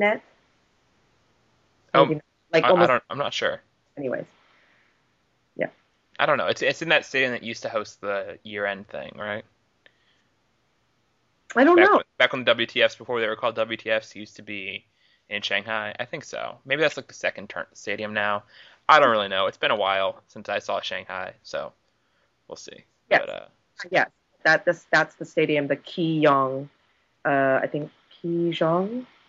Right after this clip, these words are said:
Speaker 1: one of the two, um, uh, was the stadium for the year-end champs. That's correct.
Speaker 2: Okay. That makes sense. So, yeah, so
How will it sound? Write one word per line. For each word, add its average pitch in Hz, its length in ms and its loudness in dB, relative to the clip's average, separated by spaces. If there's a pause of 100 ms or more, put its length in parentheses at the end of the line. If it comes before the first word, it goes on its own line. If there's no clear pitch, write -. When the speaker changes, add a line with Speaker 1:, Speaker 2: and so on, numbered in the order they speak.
(400)
Speaker 1:
one 170 160 2
of 156 60 4
the 147 80 4
two, 147 320 2 (120)
um, 165 420 8 (720)
uh, 143 560 2 (720)
was 175 420 2
the - 140 -16
stadium 143 440 -4
for 151 80 -4
the 139 80 -4
year-end 131 320 -2
champs. - 440 -12 (240)
That's - 160 0
correct. - 400 -6 (1800)
Speaker 2:
Okay. - 220 -6 (680)
That - 120 0
makes 113 220 -4
sense. - 360 -20 (480)
So, - 140 -8
yeah, 147 200 4
so 110 340 -6